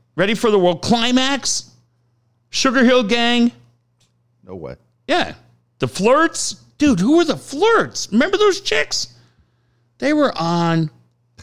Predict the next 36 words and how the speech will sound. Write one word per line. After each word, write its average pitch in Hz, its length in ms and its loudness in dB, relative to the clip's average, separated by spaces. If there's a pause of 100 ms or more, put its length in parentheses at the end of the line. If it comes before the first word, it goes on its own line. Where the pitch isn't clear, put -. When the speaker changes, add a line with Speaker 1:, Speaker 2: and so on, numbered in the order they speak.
Speaker 2:
I - 40 -10
don't - 400 -14
remember 107 220 -8
that 95 160 -2
at 78 100 -6
all. 76 280 -10 (100)
Speaker 1:
You 214 160 2
don't 269 140 2
remember 226 260 0
the 185 80 -2
Flirts? 226 420 -2
Speaker 2:
No, 117 180 -2
I 95 40 -6
don't. 98 260 -6 (2500)
Speaker 1:
They 180 260 -2
were 170 400 -2
on, 120 640 -2 (140)
um, 87 720 -6 (420)
fuck. - 400 -20 (440)
They 320 80 -8
were 311 80 0
on 185 180 -2
M 170 180 0
T 131 180 -2
V 107 380 -4
all 107 180 -4
the 92 80 -8
time. 90 340 -12 (640)
Okay, 117 140 -4
who 196 200 -4
did 370 120 -8
I 370 60 -6
say 277 240 -6
first? 226 420 -8
Johnny 170 400 -2
O? 202 240 -4